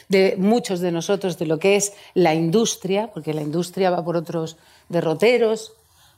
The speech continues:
en fin, esto es un poco caótico. Realmente creo que no ha cambiado a mejor, porque la pregunta,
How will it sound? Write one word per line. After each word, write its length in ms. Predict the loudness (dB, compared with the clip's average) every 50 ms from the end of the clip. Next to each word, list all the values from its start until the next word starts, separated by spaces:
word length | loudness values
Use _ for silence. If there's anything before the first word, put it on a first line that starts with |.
| _ _ -8
en 120 | -6 -4 0
fin, 180 | 0 0 0
esto 260 | 0 -2 -4 -4 -6
es 220 | -6 -6 -6 -6 -6
un 120 | -4 -2
poco 280 | 0 0 0 0 0 -2
caótico. 500 | -2 -2 -2 -2 -2 -2 -4 0 0 0
Realmente 540 | 0 2 2 2 2 2 0 0 0 -2 -2
creo 220 | 0 2 2 2
que 240 | 2 2 0 0 0
no 140 | 0 0 -2
ha 60 | 0 0
cambiado 400 | -2 -2 0 0 0 0 0 0
a 60 | 0
mejor, 400 | -2 -4 -6 -6 -6 -6 -6 -4
porque 260 | -4 -4 0 2 2
la 120 | 2 2
pregunta, 500 | 2 2 0 0 2 2 2 2 2 0